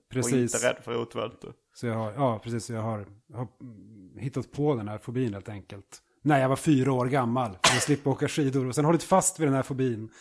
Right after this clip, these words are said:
Speaker 1: i tio år. Genom hela min barndom.
Speaker 2: Det var någon som berättade om, jo, jo, jag var i, i Nässjö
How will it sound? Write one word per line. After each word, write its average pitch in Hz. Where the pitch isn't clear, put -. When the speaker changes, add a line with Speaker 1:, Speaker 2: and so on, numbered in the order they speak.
Speaker 1:
i 143
tio 143
år. 120
Genom 123
hela 139
min 131
barndom. 123
Speaker 2:
Det 139
var 160
någon 135
som 151
berättade -
om, 127
jo, 151
jo, 190
jag 202
var 160
i, 156
i 139
Nässjö 135